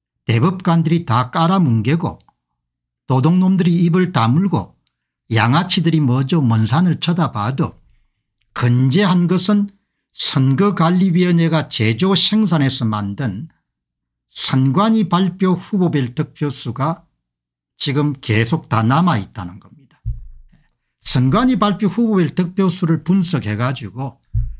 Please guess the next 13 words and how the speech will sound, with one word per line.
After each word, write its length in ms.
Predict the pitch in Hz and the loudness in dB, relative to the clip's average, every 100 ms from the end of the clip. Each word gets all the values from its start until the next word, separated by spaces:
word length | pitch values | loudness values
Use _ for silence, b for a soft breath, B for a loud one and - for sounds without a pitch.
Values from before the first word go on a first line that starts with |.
| - - | -18 -8
이천십칠 680 | 120 123 143 - 165 - 135 | -4 -2 0 -2 -6 -6 -2
년 180 | 131 123 | -2 -2
대선부터 840 | 98 101 147 135 123 120 120 117 | -4 -2 -2 -2 -4 -6 -6 -6
모든 540 | 131 104 123 165 165 139 | -4 -2 2 2 2 0
선거가 480 | - 117 110 110 | -2 -4 -4 -10
다 220 | - 104 - | -8 -10 -8
조작된 560 | 104 120 120 - 98 | -6 -6 -6 -10 -12
것을 420 | 92 - 139 156 _ _ _ _ _ - | -12 -10 -10 -10 _ _ _ _ _ -8
바로 260 | 95 98 | -6 -4
밝힌 480 | - 165 170 - 120 | -2 -2 -2 -2 -2
사람이 560 | 113 113 104 107 170 B B B - | -2 -6 -6 -4 -4 B B B -6
제야 480 | 113 101 117 143 - | -2 2 2 0 0
전문가입니다. 880 | 123 127 156 160 98 90 92 - | 0 2 2 0 -4 -12 -18 -20